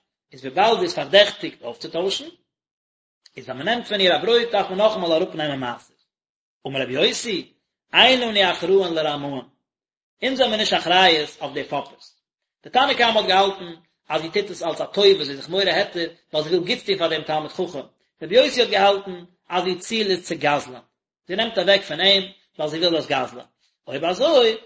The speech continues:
איז ער נישט אחראי אויף איר. אין איינער מעשה, אלא מה שהיא נותנת ממנו בלבד. נאר ווען ער נעמט צוריק פון איר דער ברויט,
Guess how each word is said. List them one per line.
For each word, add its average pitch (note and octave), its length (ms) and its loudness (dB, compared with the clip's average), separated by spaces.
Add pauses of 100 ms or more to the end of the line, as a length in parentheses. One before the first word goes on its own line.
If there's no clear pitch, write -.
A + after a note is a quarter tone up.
(160)
איז F#3 80 0
ער G#3 120 0
נישט G3 300 -4
אחראי E3+ 320 0 (140)
אויף D3 160 -12
איר. E3+ 160 -2 (540)
אין - 100 -10
איינער F3 340 0
מעשה, A#3+ 400 2
אלא A3 120 2
מה G#3+ 180 2
שהיא G#3 140 -4
נותנת G3+ 240 0
ממנו E3+ 420 -2
בלבד. C3 280 -6
נאר A3 120 2
ווען A3+ 180 4
ער F#3+ 60 2
נעמט A3 260 0
צוריק A3 300 2
פון F#3+ 140 -4
איר F3 120 2
דער D#3+ 100 0
ברויט, D3 300 -4